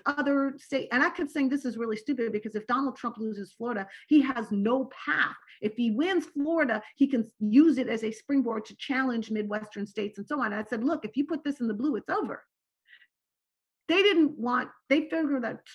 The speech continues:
Florida's too expensive, it's too big, we don't have the infrastructure, we're just not gonna bother. Also, there were tensions between me and, and some of the folks in the Democratic caucus, 'cause they didn't like that I challenge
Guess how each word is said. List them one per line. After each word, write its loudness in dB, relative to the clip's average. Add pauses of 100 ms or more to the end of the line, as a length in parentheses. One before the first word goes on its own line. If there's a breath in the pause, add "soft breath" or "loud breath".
Florida's -4
too -4
expensive, -4
it's -12
too -4
big, 2
we -2
don't 2
have -2
the -2
infrastructure, -6
we're -6
just -10
not -12
gonna -12 (200)
bother. -8 (320 loud breath)
Also, 2 (140)
there 0
were 4
tensions -4
between -8
me -6 (380 soft breath)
and, -4
and -8
some -6
of -6
the -10
folks -8
in -8
the -8
Democratic -10
caucus, -6
'cause -16
they -2
didn't -6
like -8
that -6
I -4
challenge -10